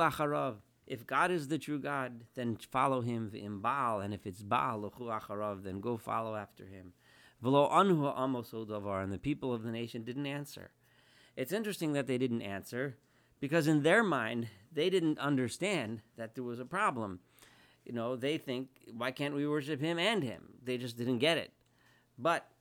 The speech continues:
Eliyahu is telling them, "No, this is poseach al shtei seipim." One is mutually exclusive of the other.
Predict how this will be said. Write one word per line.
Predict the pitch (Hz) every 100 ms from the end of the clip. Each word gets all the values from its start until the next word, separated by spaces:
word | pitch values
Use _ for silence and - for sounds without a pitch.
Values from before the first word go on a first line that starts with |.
| _
Eliyahu | - 123 139 202 175 151
is | 131
telling | - 180 196 165
them, | 139 143
"No, | 175 143
this | 143 156
is | 131
poseach | - 135 151 151 151
al | 131
shtei | 120 139 131 -
seipim." | 120 110 - 107 95 98
One | 113 156 151
is | 117
mutually | 127 147 - 123
exclusive | 117 - - 151 120 107
of | 107
the | 101
other. | 104 98 90